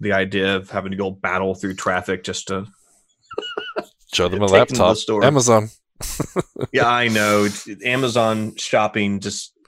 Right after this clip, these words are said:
Speaker 1: sounds more and more intriguing.
Speaker 2: Yeah. I've got a box
Speaker 1: <laughs>
Speaker 2: of boxes of boxes of Amazon stuff.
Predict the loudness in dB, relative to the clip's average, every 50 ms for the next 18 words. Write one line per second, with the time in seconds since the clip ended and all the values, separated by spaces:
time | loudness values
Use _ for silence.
0 | _ _ -8 -4 -2 0 0 0 -2 -4 -6 -6 -4 -4 -2 -2 -2 -4 -4 -4
1 | -4 -4 -6 -8 -10 -14 _ _ _ _ _ _ _ _ _ _ _ -14 -12 -12
2 | -6 -4 -2 -2 -2 -2 -4 -4 -6 -8 -8 -4 -2 -2 -2 2 2 2 2 2
3 | 2 0 2 4 4 4 4 4 2 0 0 0 0 0 2 2 2 2 0 -2
4 | -4 -4 -4 -6 -6 -6 -8 -8 -4 -2 -2 0 0 0 -2 -4 -4 -4 -6 -8
5 | -8 -10 -10 -12 -14 -14 -10 -4 -4 -2 -2 -4 -6 -8 -8 -6 -6 -6 -4 -4
6 | -2 -4 -4 -6 -10 -16